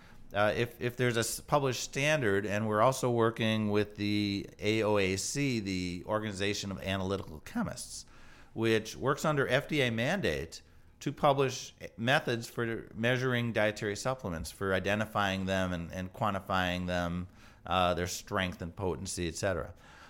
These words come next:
So the A O A C journal publishes methods as well, and now scientists have also been involved in not only publishing our own methods,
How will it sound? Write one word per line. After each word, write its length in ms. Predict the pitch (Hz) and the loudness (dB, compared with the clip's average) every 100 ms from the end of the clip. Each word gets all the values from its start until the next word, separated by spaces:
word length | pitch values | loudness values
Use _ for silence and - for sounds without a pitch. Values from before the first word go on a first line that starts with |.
| - | -14
So 680 | - 123 117 113 113 - - | 4 6 8 6 4 -2 -10
the 160 | 113 113 | -2 4
A 100 | 131 | 6
O 80 | 131 | 8
A 100 | 123 | 6
C 280 | 123 123 117 | 4 0 -2
journal 440 | 98 120 147 120 | 2 2 4 2
publishes 600 | 107 117 107 107 107 95 | 0 0 0 -2 -4 -4
methods 400 | 98 101 - 95 | 0 -2 -2 -4
as 160 | 92 92 | -4 0
well, 500 | 151 156 107 107 - - - | 4 8 8 6 0 -18 -12
and 180 | - 104 | -4 0
now 300 | 107 107 - - | 4 2 0 -12
scientists 520 | - 113 107 - 95 | -2 0 0 -4 -4
have 140 | 101 98 | -2 2
also 340 | 110 120 117 | 2 2 0
been 180 | 104 104 | 0 0
involved 500 | 98 95 98 95 87 | 0 4 4 4 -2
in 440 | 98 95 92 92 85 | -4 -2 -2 -4 -2
not 200 | 101 95 | 0 0
only 160 | 90 | -2
publishing 520 | 90 107 101 107 98 | -2 0 0 -2 -2
our 140 | 90 98 | 0 2
own 180 | 156 175 | 4 4
methods, 560 | 110 104 101 101 98 | 4 2 0 -4 -6